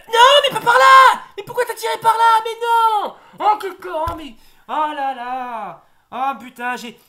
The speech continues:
oh, j'ai mal géré mon tir. Oh, putain, oh là là, mais quel connard, là. Excusez-moi, je me suis, euh, là, euh, j'ai, je me suis comporté comme un connard. Je, je m'en excuse. Attendez. Mais non, mais non,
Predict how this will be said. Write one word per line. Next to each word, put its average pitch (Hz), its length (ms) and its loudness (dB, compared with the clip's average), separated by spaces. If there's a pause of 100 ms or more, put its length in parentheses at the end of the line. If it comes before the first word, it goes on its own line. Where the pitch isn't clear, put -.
(240)
oh, 254 120 -2
j'ai 240 120 -12
mal 240 140 -10
géré 233 220 -12
mon 226 120 -12
tir. 214 440 -16
Oh, 208 220 -4
putain, 190 680 -8
oh 196 40 -8
là 175 140 -10
là, 175 260 -8
mais 180 140 -16
quel 185 220 -12
connard, 185 480 -6
là. 156 200 -10 (360)
Excusez-moi, 190 320 -14
je 156 120 -18
me 156 60 -18
suis, 170 240 -16
euh, 160 140 -10 (400)
là, - 100 -10
euh, 180 360 -14
j'ai, 175 380 -18
je 160 120 -18
me 175 40 -18
suis - 120 -20
comporté 180 300 -20
comme 175 100 -18
un 160 60 -12
connard. 131 300 -20
Je, 139 140 -20
je 131 140 -20
m'en 160 60 -14
excuse. 160 360 -18 (1000)
Attendez. 135 280 -20 (680)
Mais 160 100 -16
non, 190 220 -10 (340)
mais 233 120 -10
non, 202 180 -8